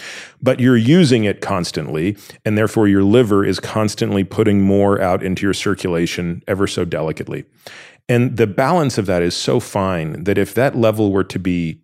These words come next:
just twice as much, if you were to go from one teaspoon, two sp-, teaspoon to two teaspoons, that would be consistent with having type two diabetes. So type two diabetes is a condition where an individual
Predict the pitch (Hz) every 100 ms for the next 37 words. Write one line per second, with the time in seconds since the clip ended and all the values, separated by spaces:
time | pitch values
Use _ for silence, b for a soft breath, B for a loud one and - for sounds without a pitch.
0 | _ 147 - - - 120 110 107 95 82
1 | 90 82 107 101 95 - 95 104 104 104
2 | - 92 90 92 - 117 - - - 110
3 | - 90 87 - 180 175 98 - 82 82
4 | - B B B B 131 135 117 120 104
5 | - 110 107 104 117 98 98 90 101 -
6 | 104 90 82 78 - - 98 127 123 120
7 | 104 98 98 92 B B B B - 117
8 | 117 107 95 95 - 95 90 - B B
9 | - 98 92 90 90 - - 110 110 98
10 | 101 90 95 90 85